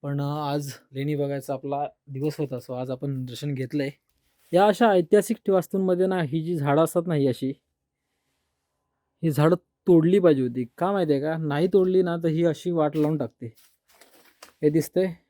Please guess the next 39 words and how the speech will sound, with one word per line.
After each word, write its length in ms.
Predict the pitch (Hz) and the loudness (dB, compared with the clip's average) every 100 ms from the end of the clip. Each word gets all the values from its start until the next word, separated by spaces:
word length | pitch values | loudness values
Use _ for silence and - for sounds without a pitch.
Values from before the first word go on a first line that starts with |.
| _ _ _ _ 139 | _ _ _ _ -6
हे 100 | 139 | -2
सगळं, 220 | 160 165 _ _ _ _ | 0 0 _ _ _ _
आता 140 | 135 151 | -8 -4
हे 160 | 151 | -4
सगळं 220 | 151 160 160 | 0 0 0
पडून 360 | - 143 147 | 0 0 2
जाईल. 240 | 131 110 120 | 0 -2 -8
हे 80 | |
सगळं, 260 | 110 110 113 - _ _ _ _ _ _ _ | -8 -10 -10 -14 _ _ _ _ _ _ _
हे 80 | 156 | -2
सगळं 220 | 156 185 | 2 2
पडतंय 360 | 190 185 175 196 | 4 2 4 4
कारण 380 | 190 202 202 196 | 4 4 2 0
ते, 240 | 190 202 - _ _ _ | 2 0 0 _ _ _
त्यांची 320 | 175 160 156 | -8 -6 0
झाडांची 400 | 170 156 175 175 | 2 2 2 0
जी 100 | 180 | -2
पाळं 260 | 185 165 170 | 0 2 2
असतात 160 | 165 165 | 0 -2
ना 60 | |
ही 120 | 156 156 | -2 0
सगळी 180 | 165 | 0
आतमध्ये 360 | 175 147 151 156 | 0 -2 -4 -2
घुसतात 380 | 147 135 160 160 _ | -2 -4 -6 -8 _
आणि 200 | 143 139 139 | -8 -8 -4
त्यामुळे 320 | 147 151 156 | -4 -2 -2
असे 240 | 147 156 | -4 -6
जी 220 | 151 165 175 _ _ _ _ _ _ _ - | -6 -6 -6 _ _ _ _ _ _ _ -12
आपल्या 320 | 143 147 160 | -2 2 4
ज्या 140 | 165 | 4
जुन्या 320 | 156 143 156 165 | 0 -2 -2 0
वास्तू 440 | 147 139 - 165 | 0 -2 -4 -4
आहेत 120 | 151 - _ | -4 -6 _
ह्या 240 | - 139 | -12 -10
सगळ्या 240 | 135 147 151 | -4 -2 0
वास्तूंची 540 | 147 - 151 143 156 | -2 -2 -6 -6 -4
वाट 260 | 135 135 139 | -2 -2 -2
लावून 180 | 139 | -2
टाकतात. 300 | 139 127 131 | -4 -6 -10